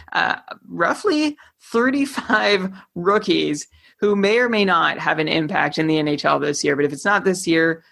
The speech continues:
not long from now. And you've got intel now on every single one of them. Thank you so much,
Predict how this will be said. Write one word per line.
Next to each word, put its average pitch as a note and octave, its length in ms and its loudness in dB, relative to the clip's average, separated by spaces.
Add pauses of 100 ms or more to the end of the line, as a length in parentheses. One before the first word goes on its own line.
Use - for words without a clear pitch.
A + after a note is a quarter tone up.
(100)
not F#3+ 580 0
long E3+ 360 2
from D#3+ 220 -2
now. C#3 500 2 (200)
And D#3 380 0
you've F3+ 260 -2
got F3 400 0
intel F#3 460 2
now E3 300 2
on D#3 340 -2
every F3+ 400 2
single D#3+ 340 0
one D3+ 200 0
of D3 100 -4
them. C#3+ 200 -2
Thank F3+ 360 0
you F#3 160 2
so F#3 280 0
much, E3 360 -2